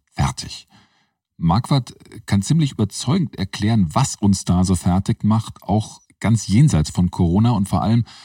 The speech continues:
das ist ja das Entscheidende, darauf kommt's an, hat er einen Plan, wie wir wieder fitter werden können, körperlich und im Kopf.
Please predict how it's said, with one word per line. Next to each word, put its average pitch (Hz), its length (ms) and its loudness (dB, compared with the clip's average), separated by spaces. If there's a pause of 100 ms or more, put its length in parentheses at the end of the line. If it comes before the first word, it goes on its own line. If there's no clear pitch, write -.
(400)
das 113 140 2
ist 127 80 -2
ja 101 60 4
das 98 140 0
Entscheidende, 104 420 0
darauf - 300 -2
kommt's - 320 0
an, 104 240 4 (380)
hat 101 240 0
er 139 140 4
einen 160 200 4
Plan, 101 540 0
wie 120 300 2
wir 131 120 4
wieder 110 220 2
fitter 87 360 0
werden 71 280 -2
können, 71 400 -2 (160)
körperlich 107 640 2
und 95 180 2
im 87 160 0
Kopf. - 420 -6